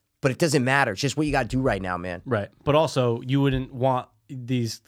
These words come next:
Speaker 2: guys coming in and literally touching everything. Like,
Speaker 1: Mm-mm.
Speaker 2: literally touching everything, and then
Speaker 1: Nope.
Speaker 2: you're gonna go touch it also.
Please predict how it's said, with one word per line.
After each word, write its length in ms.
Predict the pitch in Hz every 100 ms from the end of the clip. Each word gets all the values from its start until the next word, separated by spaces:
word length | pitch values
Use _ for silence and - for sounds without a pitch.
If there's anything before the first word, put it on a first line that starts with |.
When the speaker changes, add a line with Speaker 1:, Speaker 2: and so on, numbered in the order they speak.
| -
Speaker 2:
guys 400 | 123 127 123 110
coming 300 | - 120 120
in 160 | 120 123
and 160 | 113
literally 280 | 120 120 107 -
touching 420 | - 143 - 113
everything. 520 | 104 98 95 92 107 - -
Like, 240 | 220 156 123
Speaker 1:
Mm-mm. 80 | 131
Speaker 2:
literally 540 | 160 180 165 143 135
touching 340 | 147 143 135
everything, 540 | 139 156 175 202 202 175
and 80 | 151
then 80 | 143
Speaker 1:
Nope. 60 |
Speaker 2:
you're 120 | 156
gonna 140 | 147 135
go 120 | 131
touch 260 | - - 123
it 20 |
also. 400 | 117 110 98